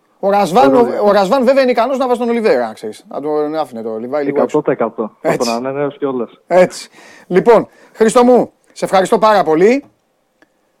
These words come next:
Speaker 2: Και εγώ, και
Speaker 1: Να
Speaker 2: εγώ.
Speaker 1: πάρεις το φιλαράκι σου ή την κοπέλα, δεν ξέρω όποιον θέλεις, θα πας στην, ε, Τούμπα να δεις το ματσάκι με το Βόλο. Θα, θα, θα είναι και,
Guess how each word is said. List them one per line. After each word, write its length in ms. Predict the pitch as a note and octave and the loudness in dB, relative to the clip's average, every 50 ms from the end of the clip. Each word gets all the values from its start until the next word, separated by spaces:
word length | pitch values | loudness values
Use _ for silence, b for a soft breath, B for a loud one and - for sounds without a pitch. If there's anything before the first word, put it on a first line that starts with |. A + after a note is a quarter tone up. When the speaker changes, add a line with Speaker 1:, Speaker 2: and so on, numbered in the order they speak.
| _ - | _ -12
Speaker 2:
Και 60 | B2 | -10
εγώ, 220 | A#2 A#2 B2 B2+ | -8 -6 -8 -8
και 140 | A#2+ - B2 | -8 -6 -4
Speaker 1:
Να 60 | F#3 | -2
Speaker 2:
εγώ. 100 | F#3 - | 0 4
Speaker 1:
πάρεις 160 | B3 A#3+ A3 - | 4 4 4 4
το 60 | A#3 | 2
φιλαράκι 500 | - G#3 F#3+ F3+ F#3+ G#3+ A3+ G#3+ E3+ G3 | 0 2 2 4 4 4 4 2 0 -2
σου 120 | - - | -4 -4
ή 40 | G#3 | -4
την 280 | F3 G#3 G3+ F#3+ F3+ D#3+ | 0 0 2 2 2 0
κοπέλα, 320 | E3 E3 E3+ G#3+ G3 F3+ | 0 0 2 2 2 2
δεν 100 | E3 F#3 | 0 0
ξέρω 200 | D#3+ D#3+ F3+ F3 | 0 0 0 0
όποιον 220 | F3 F3 D#3+ D3+ C#3 | 0 -2 -4 -2 0
θέλεις, 240 | A3+ A#3+ B3 A3 | 0 0 0 0
θα 120 | - G3 F#3 | -2 -2 -2
πας 120 | A3+ A3 | -2 -2
στην, 240 | - - G3+ F3 F3+ | -2 -2 -4 -4 -2
ε, 60 | F3 E3 E3 D#3+ D#3+ D#3 D#3 D#3 D3+ D3 D3 C#3+ C#3+ C#3+ C#3 C#3 C#3 C#3 C#3 - | 0 0 2 2 4 4 4 4 2 2 2 0 0 0 0 0 0 -2 -2 -2
Τούμπα 260 | A#3 A3 G#3 A3+ G#3 | -2 0 2 2 2
να 120 | G3+ F#3+ | 2 0
δεις 140 | F#3+ G#3 - | -2 -2 -2
το 100 | - G3 F#3+ F#3 F3+ F3 E3+ E3+ E3+ E3+ | -2 0 0 2 2 2 0 0 -2 -2
ματσάκι 320 | F3 E3 - G3+ - F#3+ | -4 -4 -4 -4 -6 -6
με 80 | F3 D#3+ | -6 -4
το 120 | E3 D#3 | -4 -2
Βόλο. 400 | D#3+ G3+ G#3+ G#3 G3+ G3+ G3 F3+ | -2 -2 -2 0 0 -2 -2 -4
Θα, 360 | E3+ - F3 F3 E3+ E3+ E3+ E3+ F3+ F3+ F3 F#3+ | -4 -2 0 0 2 2 0 0 -2 -4 -6 -6
θα, 380 | - - E3+ D#3+ D3 D#3 D#3 - E3 E3+ D#3+ - - A#2+ C3+ | -4 -2 -2 0 0 -2 -4 -4 -6 -8 -8 -10 -10 -12 -10
θα 140 | B2+ - E3+ | -8 -6 -6
είναι 100 | F3+ F3+ | -6 -6
και, 480 | D#3+ E3+ E3 D#3+ D#3+ D#3+ D#3+ D#3 D#3 | -6 -6 -4 -4 -2 -2 -2 -4 -4